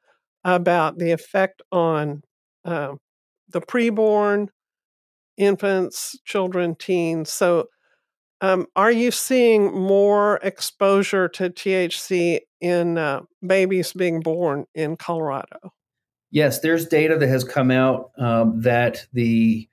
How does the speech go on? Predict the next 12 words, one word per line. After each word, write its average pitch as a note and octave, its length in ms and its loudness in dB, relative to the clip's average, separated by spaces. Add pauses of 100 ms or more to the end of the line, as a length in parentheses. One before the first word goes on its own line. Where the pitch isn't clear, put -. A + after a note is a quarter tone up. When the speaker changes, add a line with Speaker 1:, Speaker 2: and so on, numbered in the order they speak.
(440)
Speaker 2:
the, A#2 280 -2
the G#2+ 440 -2 (840)
the A#2+ 100 -2
drug-related C3 720 2
births. B2+ 680 0 (280)
You A#2 120 -6
know, A2 120 0
methamphetamine C#3 880 2
is C#3 120 0
a C#3 40 -2
big C3 200 0
problem, C#3 560 0